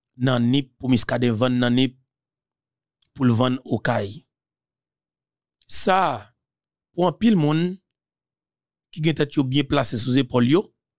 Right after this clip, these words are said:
yo santi ke kèlke pa, ou di mwens, anpil moun ki jere emosyon yo, si nou pèmèt pa itilize mo sa, Yo, je dis que Pierre Espérance pas jeune rien pour le dire de commissaire Muscadet encore.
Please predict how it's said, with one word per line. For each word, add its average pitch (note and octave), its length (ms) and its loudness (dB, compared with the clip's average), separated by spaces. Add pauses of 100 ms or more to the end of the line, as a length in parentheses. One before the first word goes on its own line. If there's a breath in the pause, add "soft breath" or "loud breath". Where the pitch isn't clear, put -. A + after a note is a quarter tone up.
(880)
yo C3 140 0
santi E3+ 340 0
ke C#3+ 180 -2
kèlke C3 300 0
pa, D#3+ 380 0 (100)
ou D3+ 80 -4
di D3+ 80 0
mwens, F3 340 0 (1000)
anpil D3+ 280 -2
moun C#3 200 0
ki C3 480 0 (320)
jere C#3 400 0
emosyon C3 400 0
yo, C3+ 160 2
si - 80 -6
nou C3+ 140 0
pèmèt B2+ 180 0
pa B2 140 0
itilize A#2+ 480 0 (580)
mo B2+ 100 4
sa, D#3+ 380 0 (1300)
Yo, E3+ 140 2
je F3+ 120 0
dis D3+ 300 -4
que F3 300 0 (100)
Pierre D3 160 0
Espérance C#3+ 300 -4
pas C3 140 0
jeune B2+ 240 -2
rien C#3 240 0
pour C3+ 140 0
le B2 60 2
dire A2+ 280 -6 (380)
de B2+ 120 0
commissaire C3 360 2
Muscadet B2 380 0
encore. E3+ 380 -2